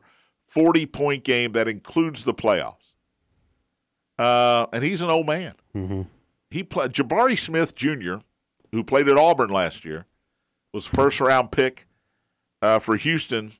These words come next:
Speaker 1: this year, said to LeBron <laughs> before the game, and they had it on audio, it was great,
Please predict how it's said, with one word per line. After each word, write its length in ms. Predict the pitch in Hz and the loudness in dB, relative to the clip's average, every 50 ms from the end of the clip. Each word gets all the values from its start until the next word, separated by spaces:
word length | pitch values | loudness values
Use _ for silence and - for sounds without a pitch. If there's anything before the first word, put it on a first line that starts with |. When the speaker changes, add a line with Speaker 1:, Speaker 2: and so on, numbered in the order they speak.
| _ _ | _ _
Speaker 1:
this 260 | 98 98 92 - - | -4 -4 -4 -4 -6
year, 240 | 92 85 80 85 98 _ _ _ _ _ _ _ _ _ _ | -6 -6 -6 -8 -10 _ _ _ _ _ _ _ _ _ _
said 260 | - - 151 175 190 190 | -2 2 4 4 6 4
to 60 | 190 | 4
LeBron 520 | 165 156 135 113 135 139 135 151 147 135 | 4 4 4 4 2 4 4 4 2 2
<laughs> 0 | |
before 340 | 123 120 - - 143 160 165 | 0 -2 -2 -2 -2 0 0
the 80 | 156 127 | 0 0
game, 300 | 101 113 113 120 117 113 | 0 -2 0 0 0 0
and 80 | 107 | 0
they 60 | 101 | 0
had 180 | 95 131 139 131 | 2 2 2 2
it 80 | 127 120 | 2 2
on 260 | 113 110 107 101 95 - | 2 2 0 -2 -2 0
audio, 400 | 95 104 107 104 101 101 101 95 | 2 2 2 2 2 0 0 0
it 60 | 87 | -2
was 120 | 85 - | -6 -10
great, 400 | - - 87 87 87 87 87 - | -8 -4 -2 -2 -2 -2 -4 -8